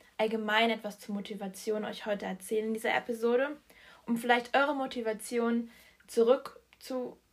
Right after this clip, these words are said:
dass ihr einfach eure Motivation zurückbekommt und euch so einen kleinen Kick geben kann.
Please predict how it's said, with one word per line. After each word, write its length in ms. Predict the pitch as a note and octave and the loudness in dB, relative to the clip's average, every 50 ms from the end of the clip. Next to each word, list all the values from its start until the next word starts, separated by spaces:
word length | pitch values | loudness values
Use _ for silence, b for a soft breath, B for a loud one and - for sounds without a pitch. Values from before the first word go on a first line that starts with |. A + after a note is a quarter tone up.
| _ _ _ | _ _ _
dass 180 | - A#3 A#3 A3+ | -2 -2 -2 0
ihr 120 | B3+ A#3+ | 2 2
einfach 300 | B3 A#3+ A#3 A#3+ A#3 - | 4 4 2 0 -4 0
eure 220 | - G#3+ A3 A3 A3 | 2 2 2 2 0
Motivation 600 | G#3+ G#3+ A3+ A#3 G#3+ G3+ F#3 F#3 - - G3+ G3+ | -4 -4 -6 -6 -4 -4 -4 -4 -6 -6 -4 -4
zurückbekommt 800 | G3 A3 G3+ A3 A3 - - A3 - - A#3 A3 G3+ G#3 G#3 G3+ B B B B - | -4 -6 -6 -8 -8 -8 -8 -8 -8 -6 -6 -4 -4 -4 -6 -8 B B B B -6
und 120 | - G3+ | -2 -2
euch 240 | G#3 A3+ A#3 - - _ _ _ _ _ _ | -2 -2 -4 -8 -16 _ _ _ _ _ _
so 100 | - G#3 | -4 -2
einen 160 | G3 G3 G3 | -2 -2 -2
kleinen 420 | F#3+ - G#3 F#3 F#3 F#3+ F#3 F#3+ | -4 -4 -4 -4 -2 -2 -2 -4
Kick 440 | - - - A3 G3+ - - - _ - | -6 -10 -12 -12 -14 -14 -16 -20 _ -6
geben 300 | F#3+ F3+ F#3 G3 F#3+ G3+ | -4 -4 -4 -4 -6 -8
kann. 440 | - - G3+ G#3+ A3 A3 A3+ A#3 | -10 -12 -12 -12 -12 -12 -14 -16